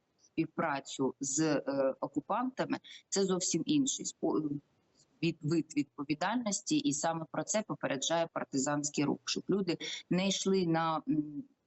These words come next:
е, заклики росіян і розуміли, що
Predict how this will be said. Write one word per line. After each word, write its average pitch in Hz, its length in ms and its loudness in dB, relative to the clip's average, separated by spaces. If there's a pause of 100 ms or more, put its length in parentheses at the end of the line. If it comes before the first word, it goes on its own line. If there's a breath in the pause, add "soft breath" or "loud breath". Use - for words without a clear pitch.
(200)
е, 123 220 2
заклики 139 960 0
росіян 185 600 0 (120)
і 143 220 2
розуміли, 160 720 2
що 143 480 2